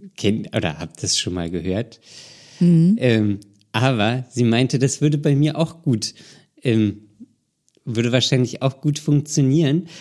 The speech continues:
Speaker 1: weil ich
Speaker 2: Mhm.
Speaker 1: dann auch das alles noch mal so ein bisschen intensiver, äh, aus meiner Kindheit und aus meiner, ähm, ja, aus meiner Prägung aufarbeiten könnte.
Speaker 2: Okay.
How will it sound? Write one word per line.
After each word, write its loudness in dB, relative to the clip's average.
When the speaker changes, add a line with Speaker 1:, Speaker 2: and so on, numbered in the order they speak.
Speaker 1:
weil 6
ich 6
Speaker 2:
Mhm. 8
Speaker 1:
dann 4
auch -2
das -4
alles 0
noch 0
mal -2
so -4
ein 0
bisschen 0
intensiver, 0
äh, 2
aus -2
meiner 2
Kindheit 0
und -4
aus -4
meiner, -2
ähm, 2
ja, -2
aus 0
meiner 2
Prägung 2
aufarbeiten -4
könnte. -12
Speaker 2:
Okay. 2